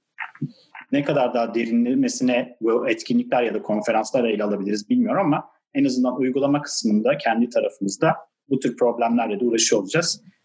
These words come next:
Eğer bize maille ya da başka türlü ulaşmak isterlerse biz bu bilgi paylaşımını memnuniyetle yaparız. Ee, zaten bunu da yazılı bir rapor haline getireceğiz diye düşünüyorum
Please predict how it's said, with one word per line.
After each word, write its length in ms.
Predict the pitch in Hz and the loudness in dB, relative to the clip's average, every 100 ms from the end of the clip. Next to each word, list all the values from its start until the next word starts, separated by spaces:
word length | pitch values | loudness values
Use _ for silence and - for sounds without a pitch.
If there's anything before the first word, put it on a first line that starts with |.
| _ - | _ -2
Eğer 360 | 127 123 139 | 2 2 0
bize 440 | 127 131 139 143 143 | -2 2 2 2 0
maille 480 | 127 139 139 139 135 | 0 2 2 0 2
ya 320 | 131 139 123 | 2 2 0
da 80 | 123 | 2
başka 280 | 123 - 127 | 2 2 -4
türlü 180 | 123 127 | 0 0
ulaşmak 440 | 131 - 127 127 | 0 0 0 0
isterlerse 680 | - 135 135 127 - 170 151 | 0 0 2 0 0 0 2
biz 200 | 139 131 | 0 0
bu 220 | 139 - _ | -4 -8 _
bilgi 240 | 123 127 | 0 0
paylaşımını 680 | 135 139 113 - 113 143 196 - _ - | 0 0 -2 -4 2 2 2 -4 _ -2
memnuniyetle 480 | 285 220 - - | 0 0 -4 0
yaparız. 580 | 165 - 123 - - - _ - | 0 0 -2 -2 -4 -10 _ -2
Ee, 40 | 104 104 98 113 - _ - - - | 2 4 2 -2 -12 _ -20 -12 -4
zaten 360 | 120 - 131 | -2 2 0
bunu 220 | 123 113 123 | 0 0 2
da 120 | 147 | 2
yazılı 540 | 131 120 123 123 135 | 2 0 0 0 2
bir 100 | 113 | 0
rapor 240 | 117 117 113 | 0 0 0
haline 260 | 95 135 | 2 2
getireceğiz 480 | 127 - 101 104 92 | 2 0 -2 -2 -2
diye 100 | 87 | 0
düşünüyorum 380 | - - 95 | 0 2 0